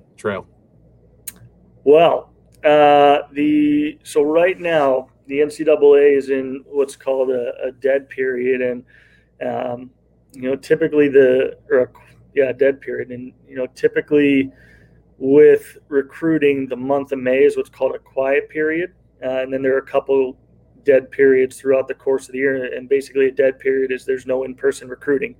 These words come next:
Speaker 2: um, you know, and, and a quiet period, there's no off-campus recruiting. So, um, pretty much since last March, I think it has been, because of covid,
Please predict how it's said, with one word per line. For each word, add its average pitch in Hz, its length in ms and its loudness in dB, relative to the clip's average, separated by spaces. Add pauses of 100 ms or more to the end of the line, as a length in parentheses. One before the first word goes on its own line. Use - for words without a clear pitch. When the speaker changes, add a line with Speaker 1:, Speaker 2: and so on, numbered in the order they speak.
(600)
Speaker 2:
um, 120 440 -6 (360)
you 123 100 -16
know, 123 140 -2
and, 123 220 -6 (120)
and 127 260 -14 (380)
a 127 80 -2
quiet 131 480 2
period, 123 540 0
there's 123 200 -8
no 123 140 -4
off-campus 127 720 -6
recruiting. 131 420 -8
So, 131 300 -2 (480)
um, 127 420 2 (180)
pretty 170 180 -2
much 165 220 2
since 147 240 -4
last 139 560 0
March, 139 500 0
I 135 100 -2
think 131 260 -8
it 131 80 -4
has 123 260 -2
been, 127 480 -6 (180)
because 131 400 -4
of 123 140 0 (560)
covid, 127 600 4